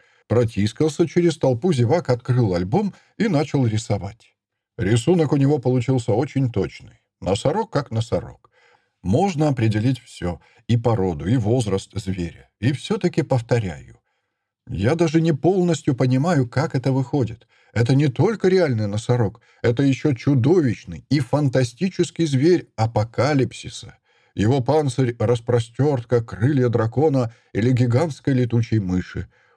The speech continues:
У птеродактилей, как их рисуют в фантастических романах, точно такие крылья. Ясно видны сочленения, сухие пальцы и когти,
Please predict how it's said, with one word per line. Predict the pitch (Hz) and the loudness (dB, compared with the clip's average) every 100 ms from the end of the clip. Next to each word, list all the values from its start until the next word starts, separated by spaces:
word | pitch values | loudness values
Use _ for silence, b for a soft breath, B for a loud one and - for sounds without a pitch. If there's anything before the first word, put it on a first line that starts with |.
| b | b
У | 123 | 0
птеродактилей, | 117 135 127 117 156 123 87 80 | 2 2 2 2 0 0 -6 -6
как | 76 90 - | -4 -6 -4
их | 85 | -2
рисуют | 92 113 - 110 - - | 0 0 0 0 -2 -8
в | |
фантастических | - 110 113 113 110 - - - - | -4 -2 -2 -2 -4 -6 -10 -12 -4
романах, | 104 120 180 85 - _ _ _ - | 0 0 0 -2 -10 _ _ _ -2
точно | 202 - 175 | -2 0 0
такие | 143 120 123 131 | 0 0 0 0
крылья. | 117 92 90 87 - - _ _ _ _ | -2 -6 -8 -12 -18 -20 _ _ _ _
Ясно | 127 214 240 151 | -2 2 2 2
видны | 143 139 120 151 | 2 2 2 0
сочленения, | - 120 - 113 110 139 92 69 | 0 -2 0 0 2 0 -2 -6
сухие | - 90 90 143 | -10 -6 0 0
пальцы | 123 127 139 - 92 | 2 0 0 -4 -4
и | 85 | -4
когти, | - 156 - 135 117 | -2 -2 -2 -2 -2